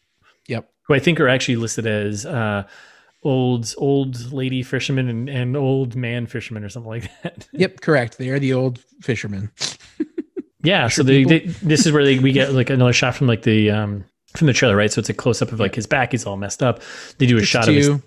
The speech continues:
Speaker 2: the tattoo. Um,
Speaker 1: <laughs>
Speaker 2: again, really bro number three from, he just picked it off the wall when he got to the tattoo
Speaker 1: Yep.
Speaker 2: shop.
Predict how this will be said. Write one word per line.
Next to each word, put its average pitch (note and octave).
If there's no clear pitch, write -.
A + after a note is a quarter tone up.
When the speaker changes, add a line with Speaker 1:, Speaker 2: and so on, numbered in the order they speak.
Speaker 2:
the C#3
tattoo. C#3
Um, G#2+
Speaker 1:
<laughs> -
Speaker 2:
again, A#2
really G#2+
bro A2
number G#2+
three A2+
from, G#2
he A2+
just G#2
picked -
it A2
off G2+
the A2
wall G#2+
when G#2
he G2+
got G#2+
to -
the -
tattoo A2
Speaker 1:
Yep. C3+
Speaker 2:
shop. C3